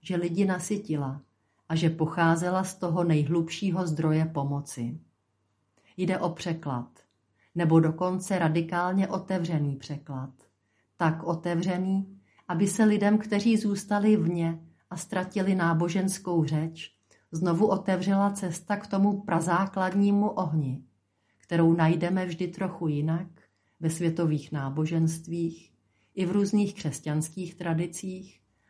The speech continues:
a nakonec i v různých řeholních tradicích. Když naslouchám lidem, kteří do našeho nového univerzitního centra přicházejí,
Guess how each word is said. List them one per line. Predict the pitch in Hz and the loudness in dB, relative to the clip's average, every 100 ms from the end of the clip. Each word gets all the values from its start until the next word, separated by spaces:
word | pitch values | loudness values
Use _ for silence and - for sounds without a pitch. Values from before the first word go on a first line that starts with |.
| _ | _
a | 190 | -2
nakonec | 202 202 226 220 220 | 0 2 4 4 4
i | - 208 | 2 2
v | |
různých | 202 196 214 208 190 | 2 2 2 2 0
řeholních | 175 160 170 151 131 - | -2 -2 -2 -2 -4 -8
tradicích. | 135 131 127 - 110 - 147 _ _ _ _ _ _ _ _ _ _ _ _ _ _ _ _ | -10 -8 -8 -10 -14 -14 -16 _ _ _ _ _ _ _ _ _ _ _ _ _ _ _ _
Když | 147 147 | -8 -2
naslouchám | 156 143 175 170 190 185 170 | -2 0 -2 0 0 2 2
lidem, | 147 156 165 180 185 - _ _ | 2 2 0 -2 -8 -12 _ _
kteří | - 165 190 | -4 -2 2
do | 165 | 4
našeho | 165 160 - 165 185 | 6 4 2 -2 0
nového | 160 151 165 165 190 | 0 2 2 2 0
univerzitního | 170 156 160 165 180 180 190 190 190 | 2 2 4 2 0 -2 -4 -2 -4
centra | - 185 185 185 | -4 -6 -4 -6
přicházejí, | 175 - 143 160 156 156 165 170 170 170 | -6 -8 -8 -4 -2 -2 -2 -4 -6 -10